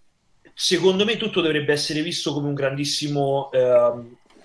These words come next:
cassetta de-, degli attrezzi. Scusatemi se mi intoppo qualche volta, mi vengono le,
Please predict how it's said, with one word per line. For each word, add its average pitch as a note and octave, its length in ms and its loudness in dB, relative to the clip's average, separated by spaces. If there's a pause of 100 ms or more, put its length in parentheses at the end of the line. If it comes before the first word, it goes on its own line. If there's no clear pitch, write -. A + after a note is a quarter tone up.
(600)
cassetta D3 440 -4
de-, C#3+ 320 -2
degli C#3+ 220 -2
attrezzi. B2 480 -8
Scusatemi F3 500 2
se D3+ 120 -6
mi D3 100 -6
intoppo E3 320 0
qualche D#3 240 2
volta, D#3+ 300 0
mi C#3 80 -6
vengono C3 540 -2
le, C3+ 300 -2